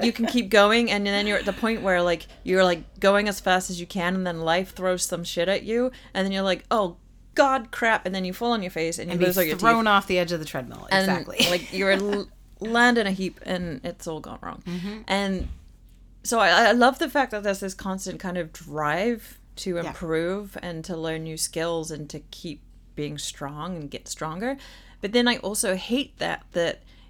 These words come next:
Speaker 1: it makes it very hard to just be okay with, like, for the next few months, this is where I'm at. And I'm
Speaker 2: Yeah.
Speaker 1: just gonna work on being better
Speaker 2: Yeah.
Speaker 1: at these things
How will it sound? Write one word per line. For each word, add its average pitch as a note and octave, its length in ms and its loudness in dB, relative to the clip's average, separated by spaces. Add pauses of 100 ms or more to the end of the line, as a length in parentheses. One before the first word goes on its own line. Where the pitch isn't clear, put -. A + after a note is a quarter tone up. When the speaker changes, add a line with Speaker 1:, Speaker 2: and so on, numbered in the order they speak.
(160)
Speaker 1:
it G3 160 0
makes G#3+ 380 -2
it F#3+ 160 0
very F#3 360 0
hard G3+ 600 0 (120)
to D#3+ 320 -6 (600)
just - 260 -10
be F3+ 200 -2
okay F#3+ 380 -2
with, D#3+ 200 -8
like, D3 320 -4 (320)
for G3+ 160 -6
the G3 80 -2
next G3+ 240 -6
few F#3 180 -6
months, G3+ 560 -4 (680)
this A3 240 0
is C#4+ 280 -8 (380)
where A#3 180 2
I'm G3 160 -2
at. A3 320 0 (180)
And F3+ 160 -2
I'm F#3 120 0
Speaker 2:
Yeah. F#3 60 0
Speaker 1:
just G#3+ 200 -4
gonna G#3+ 160 -2
work G#3 260 -4
on G3 140 -4
being F3 240 -4 (120)
better A#3 380 2 (160)
Speaker 2:
Yeah. - 160 -10
Speaker 1:
at - 260 2
these F3 340 -2
things E3 640 -6